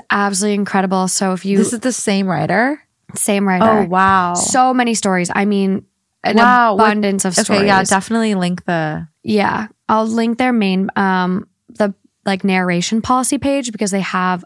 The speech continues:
Speaker 1: a bunch of their stories just, like, linked, easy to find. Like,
Speaker 2: Yeah.
Speaker 1: one of them is titled, "I own a cursed necklace that is going to cause the end of the world. I need your help in delaying it."
Speaker 2: What?
Speaker 1: Yeah. "I can read minds. Someone is trying to kill me.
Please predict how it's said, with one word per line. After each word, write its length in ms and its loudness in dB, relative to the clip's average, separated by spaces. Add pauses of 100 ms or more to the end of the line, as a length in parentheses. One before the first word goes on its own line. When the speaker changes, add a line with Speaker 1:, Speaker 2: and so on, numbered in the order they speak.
Speaker 1:
a 120 -2
bunch 480 -4
of 140 -4
their 160 -2
stories 420 -4
just, 140 -4
like, 120 -6
linked, 360 -2
easy 220 -2
to 80 -2
find. 280 -2
Like, 140 0
Speaker 2:
Yeah. 220 -6 (280)
Speaker 1:
one 200 0
of 120 -2
them 260 0
is 120 -2
titled, 420 -2 (480)
"I 100 0
own 140 0
a 60 -2
cursed 460 -2
necklace 600 -2
that 100 -2
is 120 -2
going 180 -2
to 60 -2
cause 320 -2
the 100 -4
end 120 0
of 40 -4
the 80 -2
world. 380 -4
I 80 -2
need 200 -2
your 120 -2
help 260 -4
in 120 -2
delaying 360 -2
it." 220 -4 (160)
Speaker 2:
What? 720 -2 (160)
Speaker 1:
Yeah. 340 -2 (600)
"I 80 0
can 160 0
read 200 0
minds. 680 0
Someone 340 -2
is 160 -2
trying 240 -2
to 60 0
kill 240 -2
me. 300 -4